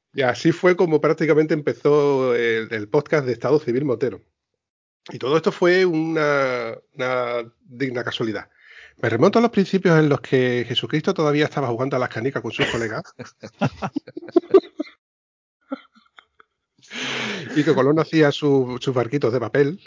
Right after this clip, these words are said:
papel za-, papiro. No, pero por acá, allá por el año, no recuerdo qué, que salió un, el iPhone cinco y yo compré un iPhone cinco de, de segunda mano,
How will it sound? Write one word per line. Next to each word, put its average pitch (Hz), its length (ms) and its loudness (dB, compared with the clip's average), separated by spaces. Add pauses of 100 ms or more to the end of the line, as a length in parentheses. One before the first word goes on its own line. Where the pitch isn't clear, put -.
papel 120 260 -2
za-, 123 160 -4 (300)
papiro. 139 380 0 (1600)
No, 151 200 6
pero 123 160 2
por 127 140 2
acá, 139 400 0
allá 135 200 0
por 220 120 2
el 208 80 2
año, 190 380 2
no 170 100 0
recuerdo 156 400 0
qué, 151 340 2
que 127 80 -8
salió 135 520 0
un, 127 240 -2
el 117 140 0
iPhone 135 280 0
cinco 135 420 -2
y 123 60 -4
yo 135 80 0
compré 127 260 0
un 120 80 0
iPhone 120 220 -2
cinco 123 340 -2
de, 117 220 0
de 110 120 -2
segunda 110 340 -2
mano, 120 300 0